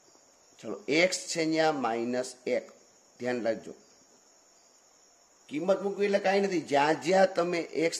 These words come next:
દેખો, જો અહીંયા એક્સ દેખાણો, જ્યાં જ્યાં એક્સ દેખો ત્યાં માઇનસ એક. તો માઇનસ એક અને પ્લસ એક તો શું થાય? ઝીરો થઈ જાય મિત્રો. અને અહીંયા બે ને એક,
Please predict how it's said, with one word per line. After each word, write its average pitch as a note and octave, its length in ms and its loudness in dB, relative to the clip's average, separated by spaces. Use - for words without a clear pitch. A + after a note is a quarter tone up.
દેખો, D#3 360 -2
જો C3+ 100 0
અહીંયા D#3 260 4
એક્સ D3 120 -4
દેખાણો, A2+ 400 -6
જ્યાં C3+ 360 0
જ્યાં F3 220 4
એક્સ D#3 280 -2
દેખો D#3 360 -4
ત્યાં C3 280 -2
માઇનસ G#2+ 400 -4
એક. G#2+ 160 -6
તો A#2+ 40 -8
માઇનસ B2+ 440 0
એક D3+ 180 -4
અને D#3 160 2
પ્લસ D3 300 2
એક C#3+ 160 -4
તો D#3 100 -10
શું D#3+ 200 -14
થાય? A#2 220 -6
ઝીરો D#3+ 320 -2
થઈ C3+ 160 -4
જાય G#2+ 100 -4
મિત્રો. G2+ 320 -10
અને G#2+ 120 -10
અહીંયા C#3+ 240 -2
બે C#3+ 220 2
ને D#3+ 200 2
એક, E3 100 -4